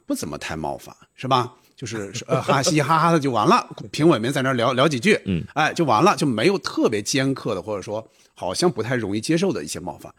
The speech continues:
Speaker 2: 嗯。
Speaker 1: 但是像这些人受这些节目影响，一旦来到剧场，
Speaker 2: 嗯，嗯，嗯。
Speaker 1: 他的那个尺度还是之前那个尺度，
Speaker 2: 嗯。
Speaker 1: 那他有可能拿，就是刻舟求剑似的啊，拿着那个，那个，那个衡量尺度来这儿去
Speaker 2: 嗯。
Speaker 1: 感受，那就很有可能他会得到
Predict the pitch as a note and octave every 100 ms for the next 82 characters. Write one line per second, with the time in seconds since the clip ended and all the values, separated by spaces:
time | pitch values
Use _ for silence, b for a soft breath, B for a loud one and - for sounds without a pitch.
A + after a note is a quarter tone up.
0 | b G2 - A3+ D#3 - G#3+ - F3 A3
1 | C4+ C3+ F2 D#2 - b b - A3 D#3+
2 | F3 C#3 C#3+ C#3 F#2+ F3 - - _ C#3
3 | G3 B3+ C3+ E2 G#2 F2 A2 G#2 - _
4 | _ - F2+ D2+ D#2 - A3 G3 F#3+ -
5 | D3 C#3 E3+ A#3 F#3+ C3 A2 C3 G#2 G2+
6 | F2+ _ _ G2 C3 B2+ A#2 G2 E3 A2
7 | F#2 E2+ A2 C3 - - G#2 - D3 B2+
8 | A2+ D3+ D3 D#2+ E2 A#2 F3+ C#4+ D#3 -
9 | B B - E3 B2+ A#2+ G#2+ F3 C#3 G#2+
10 | G#2 G2+ - C3+ C#3 - G#2 A2 G#2 A#3+
11 | A3 A2+ A2+ F#2 - - F2+ E2 - A2+
12 | F2 A#2+ E2 B2+ D3+ A#2 - G#2+ B2 B2+
13 | F#2 C#2 C#2 - - D2+ C#2+ D2 - _
14 | _ _ _ - b b b - A2+ A#2+